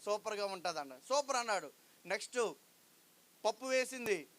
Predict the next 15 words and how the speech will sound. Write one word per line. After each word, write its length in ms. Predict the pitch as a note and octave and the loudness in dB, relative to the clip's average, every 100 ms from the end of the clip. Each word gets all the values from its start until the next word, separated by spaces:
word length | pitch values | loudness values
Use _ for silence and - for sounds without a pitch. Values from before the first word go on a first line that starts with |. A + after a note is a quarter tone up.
| - - - | -20 -20 -8
చెప్పండి, 300 | F#3 F#3+ F#3 | -6 -4 -4
ఏం 140 | F#3 F#3 | -4 -6
చెప్పింది? 420 | F#3 E3+ C#3+ A2+ - - - - - - - - - | -8 -8 -10 -14 -20 -20 -20 -20 -20 -20 -20 -20 -18
అబ్బా. 280 | C3 D#3 C#3+ - C3+ - C3+ - - E3 - - - D#3+ | -8 -6 -6 -10 -20 -20 -20 -20 -20 -20 -20 -20 -12 -2
నెక్స్ట్ 320 | F#3+ - A3+ F#3+ - - - - - - - - | -2 0 2 2 0 -20 -20 -20 -20 -20 -20 -6
అన్నం 220 | D#3+ G#3+ | -2 0
వేసింది. 600 | B3+ B3 B3 B3+ B3 F3+ - - - | 2 2 0 2 2 2 -2 -20 -6
ఏమన్నాడు? 500 | F3+ A#3+ B3 A#3+ G3 C#3 - - - - - - - - - - _ - - | 0 2 6 6 4 -2 -14 -20 -20 -20 -20 -20 -20 -20 -20 -20 _ -20 -2
ఆ, 240 | F#3+ G#3 C#3+ - - - - | 0 2 0 -8 -20 -20 -4
నెక్స్ట్ 300 | E3+ F#3+ - A#3+ F3 - - - A3 | -2 -2 2 2 2 -4 -20 -10 -6
చిన్న 160 | A#3 | -2
పచ్చడి 380 | A#3 G#3+ G#3 B3+ | 0 0 0 2
వేసింది. 500 | B3+ B3+ B3+ B3 F3 - - - - - - - - - - - - - - - - - - | 2 0 -2 0 -2 -6 -20 -20 -20 -20 -20 -20 -20 -20 -20 -20 -20 -20 -20 -20 -20 -20 -20
ఆ? 220 | D#3 F#3 - - - A3+ - - - C4+ - - - - - - - - - - - - E3 - | -10 -10 -10 -16 -20 -20 -20 -20 -20 -20 -20 -20 -20 -20 -18 -18 -20 -20 -20 -20 -20 -20 -14 -2
ఆ, 160 | G3 | 0